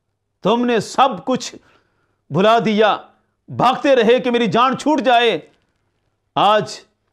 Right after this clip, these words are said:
जब तुम्हारी दुम पर दोबारा पांव आया और तुम्हें इस कदर शदीद ज़रबें लगीं कि अब तुम्हारे लिए बचने की कोई राह ना मिली, चमन जमान जिस चले हुए कारतूस को तुमने छोड़ा था,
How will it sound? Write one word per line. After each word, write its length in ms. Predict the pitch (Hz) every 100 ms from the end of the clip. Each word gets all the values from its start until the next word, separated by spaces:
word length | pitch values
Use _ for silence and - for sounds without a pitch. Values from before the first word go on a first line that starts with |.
| _ _ _ 143
जब 220 | 202 165
तुम्हारी 380 | 185 180 208 196
दुम 320 | 120 208 208
पर 180 | 208 175
दोबारा 460 | 160 156 214 277
पांव 300 | 269 226 233
आया 460 | 202 190 208 180 - _ _ _ _ _ _ _
और 180 | - 202
तुम्हें 340 | 202 208 226 220
इस 200 | 220 -
कदर 320 | 190 214 226
शदीद 460 | - 180 233 285
ज़रबें 380 | 269 247 247 254
लगीं 400 | 233 180 233 185 - _ _ _ _ _ _ _ _ _
कि 80 | 196
अब 220 | 247 240
तुम्हारे 480 | 233 220 233 254 254
लिए 180 | 247
बचने 420 | 226 190 226 254 254
की 160 | 240
कोई 420 | - _ 269 311
राह 180 | 302 302
ना 120 | 294
मिली, 420 | 277 262 254 165 - _ _ _ _ _ _
चमन 280 | 233 269 262
जमान 460 | 196 226 247 262
जिस 240 | 226 233 -
चले 220 | 233 269
हुए 280 | 262 247 240
कारतूस 560 | 233 226 233 262 247
को 160 | - 240
तुमने 260 | 233 240 220
छोड़ा 380 | - 294 320
था, 440 | 285 240 226 170